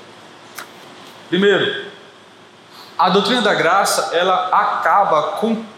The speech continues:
todo orgulho. Nos ensina que, gente? Humildade. Essa é a primeira preciosíssima lição, que é aí uma implicação direta, humildade.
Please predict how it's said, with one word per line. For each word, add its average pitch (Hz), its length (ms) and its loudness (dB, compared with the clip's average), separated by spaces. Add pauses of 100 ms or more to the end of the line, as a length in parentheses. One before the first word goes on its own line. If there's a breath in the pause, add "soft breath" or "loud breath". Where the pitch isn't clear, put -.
(140)
todo 254 220 2
orgulho. 156 560 -2 (1300)
Nos 196 160 2
ensina 208 580 0 (1500)
que, 220 180 2
gente? - 540 -2 (1500)
Humildade. 127 600 -2 (1200)
Essa - 160 -2
é 294 40 -6
a - 20 -6
primeira 254 580 2 (240 loud breath)
preciosíssima 240 960 0
lição, 208 400 -2
que 208 120 -2
é 190 120 -4
aí 208 360 0
uma 254 100 2
implicação 240 600 -2
direta, 165 400 -2 (400)
humildade. 180 1400 -2